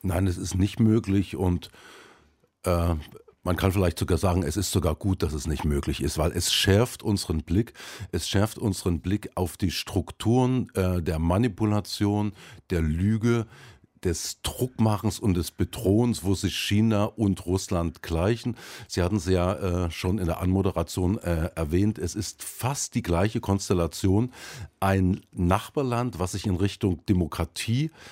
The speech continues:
entwickelt, wobei man in Taiwan sagen, äh, muss, es ist jetzt nicht in Richtung Demokratie, sondern es ist schon eine ausdifferenzierte, nahezu perfekte, inklusive, äh, Demokratie.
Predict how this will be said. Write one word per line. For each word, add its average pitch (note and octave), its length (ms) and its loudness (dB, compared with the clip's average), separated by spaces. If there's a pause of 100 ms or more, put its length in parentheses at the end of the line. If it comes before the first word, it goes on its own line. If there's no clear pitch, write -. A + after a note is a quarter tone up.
(260)
entwickelt, G#2 600 2
wobei F2+ 220 2
man G2 260 0
in F2 220 0
Taiwan F2+ 360 0
sagen, F2 560 0
äh, F2+ 220 0
muss, F2+ 260 0
es D#2+ 160 -6
ist - 140 -6
jetzt F2+ 200 -4
nicht F2+ 200 -6
in F2 100 -2
Richtung G#2 460 -2
Demokratie, G2+ 540 -2
sondern F2+ 340 0
es D2+ 160 -6
ist - 280 -4
schon G2 200 2
eine F2 240 2 (840)
ausdifferenzierte, G2+ 1080 2
nahezu F#2+ 600 0 (340)
perfekte, A#2 840 -2 (360)
inklusive, G2+ 1000 2 (400)
äh, F2+ 300 2
Demokratie. G2 1000 0